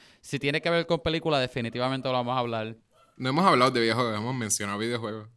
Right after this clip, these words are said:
Speaker 2: Me he dado cuenta que no
Speaker 1: Fíjate,
Speaker 2: hemos
Speaker 1: tuvimos, tuvimos un par de episodios de videojuegos.
Speaker 2: Sí, pero no
Speaker 1: Con
Speaker 2: hablamos
Speaker 1: Sonic.
Speaker 2: de videojuegos.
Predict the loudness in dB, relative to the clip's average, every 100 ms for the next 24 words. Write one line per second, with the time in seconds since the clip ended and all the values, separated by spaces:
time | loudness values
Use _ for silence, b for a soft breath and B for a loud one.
0 | _ -8 -4 -2 -2 -4 -4 -2 2 2
1 | 2 -2 0 0 0 0 0 2 0 0
2 | 0 -2 -2 0 0 0 0 -2 -2 -4
3 | -6 _ _ _ _ _ _ _ -6 0
4 | 2 4 4 4 4 4 2 0 -2 -2
5 | -4 -4 -8 -12